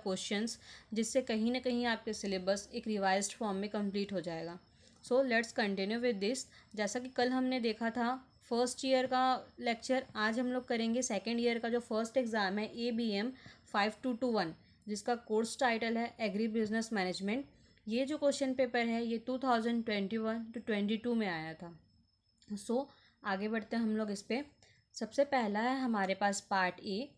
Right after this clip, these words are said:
जिसमें पहला क्वेश्चन है choose the correct answer। So पहला है, अ, "Which among the following does not belong to welfare scheme for the farmer?" मतलब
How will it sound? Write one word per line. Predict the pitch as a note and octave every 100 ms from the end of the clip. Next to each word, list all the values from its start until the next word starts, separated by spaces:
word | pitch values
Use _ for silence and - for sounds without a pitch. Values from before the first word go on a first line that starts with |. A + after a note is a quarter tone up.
| -
जिसमें | G#3 G3+ A3+
पहला | A3 F#3+ G#3
क्वेश्चन | A3+ B3+ - A#3+ A3+
है | A3+ - _ _ A#3+
choose | C4 B3+
the | A#3+ A#3+
correct | F#3+ F#3+ G3
answer। | F3 E3+ - F3+ - _ _ _ _ -
So | - A#3 C4 C#4+
पहला | C4+ - G#3 G3+ A3+
है, | B3+ B3 D4 - _ - _ _ _ -
अ, | G#3+ G#3+ G#3+
"Which | G#3+ D4+ D#4
among | - B3 A#3 A#3+
the | B3 A#3+
following | A3+ F#3 F#3+ G3+ A3+
does | A3 G#3+
not | G#3 A3+ A#3+
belong | C4 A3 G#3+ G#3+
to | A3+
welfare | G3+ A#3+ B3+ C4 B3+ A#3
scheme | - G3+ G#3+
for | G3+ F#3+
the | G#3
farmer?" | G#3+ F#3 F3 E3 - - - -
मतलब | G#3 A3 B3+